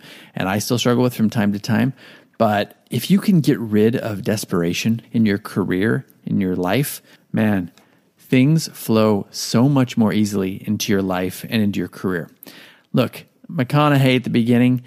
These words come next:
that was just an example. I know that didn't happen. That wasn't something I pulled out of the McConaughey lore or anything, <laughs> but that's just the way I would assume he would breeze into there, not even wanting the job,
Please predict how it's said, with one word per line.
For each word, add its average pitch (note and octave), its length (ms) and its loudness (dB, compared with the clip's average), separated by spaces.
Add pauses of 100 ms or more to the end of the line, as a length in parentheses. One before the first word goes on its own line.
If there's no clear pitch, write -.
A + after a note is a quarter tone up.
(300)
that A3+ 100 0
was G#3 120 2
just E3+ 220 -4
an C#3 60 0
example. G2+ 680 -2 (160)
I A#2+ 140 -2
know A2+ 140 4
that A2 160 2
didn't B2 180 0
happen. F#2+ 400 -6
That F#2+ 140 -8
wasn't G#2+ 180 -6
something G2+ 220 -2
I G2 80 -2
pulled - 320 -6
out F#2+ 140 -2
of G#2 100 -2
the G2+ 240 -2 (160)
McConaughey A2+ 760 0
lore G#2+ 600 -2
or G#2 140 -4
anything, C3+ 560 0 (180)
<laughs> - 180 -20
but C3+ 460 0
that's G3+ 240 2
just G#3+ 160 2
the G#3 100 4
way F3 220 4
I D#3 140 4
would C#3+ 200 2
assume C#3+ 520 0
he A#2+ 180 0
would A#2+ 220 0
breeze A2+ 460 2
into A#2+ 320 2
there, F#2+ 320 -6 (180)
not C3 280 0
even C3 260 2
wanting A2+ 360 -2
the G#2 80 0
job, G2+ 480 -2